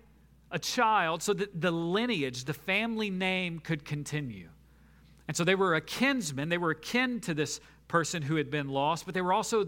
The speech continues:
a redeemer. They were bringing about hope for a future lineage. Naomi had lost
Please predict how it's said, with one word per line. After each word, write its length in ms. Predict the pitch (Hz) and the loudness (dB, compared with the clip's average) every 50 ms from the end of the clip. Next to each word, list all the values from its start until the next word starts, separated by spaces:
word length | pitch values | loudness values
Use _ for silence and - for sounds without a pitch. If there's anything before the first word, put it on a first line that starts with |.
| 165 - | 0 -2
a 80 | - 180 | -4 -2
redeemer. 720 | 147 156 151 131 123 151 151 156 151 135 113 92 90 - - - - - - - - - - - - - - - - | 0 0 -2 -2 -2 -2 -2 -2 -2 -4 -6 -10 -12 -18 -20 -20 -20 -20 -20 -20 -20 -20 -20 -20 -20 -20 -20 -8 0
They 80 | - 185 | 0 2
were 160 | 165 180 165 | 2 2 0
bringing 680 | 147 131 127 156 170 190 208 214 220 226 214 196 190 - | 0 -2 -2 0 0 0 2 2 2 0 0 0 -4 -4
about 640 | - 165 139 131 160 160 160 151 123 113 - - - - - - - - | -2 -2 0 4 4 6 6 6 4 0 -6 -12 -20 -20 -20 -20 -20 -16
hope 500 | - - - 180 180 156 117 - - - - - - - | -10 -2 2 2 2 2 2 -2 -6 -18 -20 -20 -20 -20
for 220 | - - - 143 147 | -12 -2 2 2 2
a 60 | 139 | 2
future 680 | 143 - - 170 175 170 - - 175 175 165 165 156 - - - - - - - - - - - | 0 0 2 2 2 2 0 0 2 2 2 2 -2 -4 -12 -20 -20 -20 -20 -20 -20 -20 -14 -6
lineage. 720 | - 123 131 135 127 123 101 95 92 85 - - - - - - - - - - - - - - - - - - - - - - - - - - - - - - - - - - - - - - - - - - - - - - - - - - - - - - - - - - | -2 0 2 2 2 2 -2 -2 -6 -6 -8 -8 -8 -8 -12 -18 -20 -20 -20 -20 -20 -20 -20 -20 -20 -20 -20 -20 -20 -20 -20 -20 -20 -20 -20 -20 -20 -20 -20 -20 -20 -20 -20 -20 -20 -20 -20 -20 -20 -20 -20 -20 -20 -20 -20 -20 -20 -20 -20 -20 -20 -20 -18 -18 -18 -8 0 2
Naomi 280 | 127 135 151 151 143 | 4 4 4 4 4
had 140 | 127 143 127 | 2 2 2
lost 540 | 131 131 143 151 151 147 - - - - | 2 2 4 4 4 4 2 -2 -4 -6